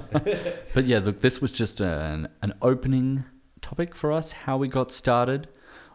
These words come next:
Speaker 2: kind of where we are now. Um, maybe next week we can talk about where we wanna be.
Speaker 1: Yeah,
Speaker 2: But,
Speaker 1: and
Speaker 2: I
Speaker 1: dive
Speaker 2: mean
Speaker 1: into more about our equipment, and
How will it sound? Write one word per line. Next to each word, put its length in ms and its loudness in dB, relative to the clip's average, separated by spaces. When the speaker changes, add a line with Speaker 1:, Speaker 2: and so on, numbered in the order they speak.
Speaker 2:
kind 180 -2
of 60 0
where 180 2
we 120 2
are 100 2
now. 440 0
Um, 540 2
maybe 840 0
next 400 -2
week 260 0
we 100 2
can 160 2
talk 200 -2
about 200 0
where 160 2
we 80 0
wanna 260 0
be. 300 0
Speaker 1:
Yeah, 180 -6
Speaker 2:
But, 260 8
Speaker 1:
and 160 -4
Speaker 2:
I 80 4
Speaker 1:
dive 260 8
Speaker 2:
mean 100 4
Speaker 1:
into 160 0
more 220 4
about 280 2
our 80 2
equipment, 640 2
and 240 -4